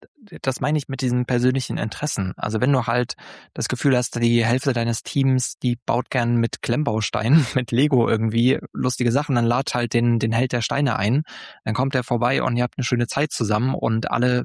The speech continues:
berichten darüber. Ich meine, das hat ja auch zur Folge, dass wenn du die Creator einlädst, die deine Leute im Team automatisch folgen und konsumieren, dass deine Leute im Team auch beginnen,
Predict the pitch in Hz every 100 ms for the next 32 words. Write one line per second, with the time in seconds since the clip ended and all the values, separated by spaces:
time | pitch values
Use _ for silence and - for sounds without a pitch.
0 | - - 120 165 - 110 117 131 - -
1 | - 127 135 147 147 143 135 - 120 -
2 | 143 131 123 - 123 135 120 117 113 -
3 | 117 120 123 120 113 117 - - 123 113
4 | 113 107 110 120 113 110 - 117 113 -
5 | 123 - 107 104 101 - - _ - 131
6 | 139 127 - 107 - 113 107 131 104 -
7 | - - _ - 107 123 139 127 113 113
8 | - 117 - 156 - - 107 113 151